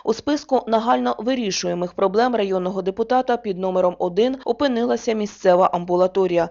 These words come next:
приміщення якої в не найкращому стані і сьогодні. Амбулаторія відкрилася ще в тисяча дев'ятсот вісімдесят дев'ятому році, і відтоді в ній мало що змінилося. Безперечно, що час не пощадив будівлю. В першу чергу це стосується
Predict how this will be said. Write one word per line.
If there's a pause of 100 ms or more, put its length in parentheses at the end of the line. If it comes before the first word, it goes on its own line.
(100)
приміщення
якої
в
не
найкращому
стані
і
сьогодні.
Амбулаторія
відкрилася
ще
в
тисяча
дев'ятсот
вісімдесят
дев'ятому
році,
і
відтоді
в
ній (160)
мало
що
змінилося.
Безперечно,
що
час
не
пощадив
будівлю.
В
першу
чергу
це
стосується